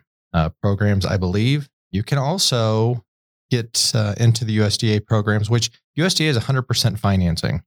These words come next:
So i-, it's very similar to the V A program. There are a few unique program guidelines that they offer. For example, if the appraised value is higher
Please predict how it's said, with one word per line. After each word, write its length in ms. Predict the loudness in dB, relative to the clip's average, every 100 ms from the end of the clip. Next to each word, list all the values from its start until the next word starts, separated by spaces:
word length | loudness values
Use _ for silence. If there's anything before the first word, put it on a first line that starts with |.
| _
So 440 | -6 -2 0 0 -4 _ _ _ -2
i-, 40 |
it's 260 | 0 0 0
very 160 | 0
similar 300 | 2 2 0 0
to 480 | -2 0 2 2
the 160 | 0 0
V 240 | 0 0
A 100 | 2
program. 600 | 0 0 0 0 0 0 -4 _ _ _ _ -2
There 160 | 2
are 60 | 2
a 40 |
few 340 | -2 -2 0 2
unique 840 | 2 0 2 2 0 -2 -8 -10 _ _ _ -8
program 500 | -2 0 2 0 0
guidelines 500 | 0 0 0 2 0
that 140 | 0
they 120 | 0
offer. 440 | 2 2 0 0 0 -2 -6 _ _ _
For 100 | -2
example, 540 | 0 2 0 0 -2 0
if 280 | 0 0 0
the 600 | -2 2 2 2 0 -2 -8 _ _ _ -10
appraised 420 | -4 0 0 -2
value 460 | -2 0 2 2
is 280 | 0 -2 -4
higher 800 | -4 -6 -2 0 2 2 0 -2